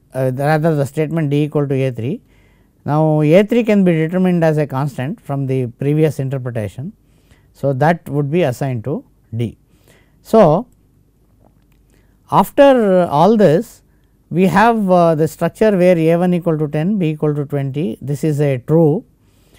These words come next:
this is A two equal to twe-, thirty, A three equal to thirty, then D equal to thirty. In this particular example, the,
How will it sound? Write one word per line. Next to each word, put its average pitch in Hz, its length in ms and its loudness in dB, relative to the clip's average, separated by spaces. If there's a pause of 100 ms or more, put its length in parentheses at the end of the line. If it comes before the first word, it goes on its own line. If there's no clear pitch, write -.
(260)
this 151 160 -2
is 175 160 0
A 147 180 2
two 175 180 0
equal 156 280 -2
to 135 100 -8
twe-, 131 280 -4 (180)
thirty, 143 540 -4 (240)
A 139 180 -2
three 175 300 0
equal 151 260 -2
to 127 520 -6 (100)
thirty, 160 440 -4 (320)
then 135 220 -4
D 160 180 2
equal 139 260 -4
to 135 100 -8
thirty. 107 360 -10 (1080)
In 185 180 2
this 294 160 0
particular 254 500 2
example, 214 920 0
the, 147 500 0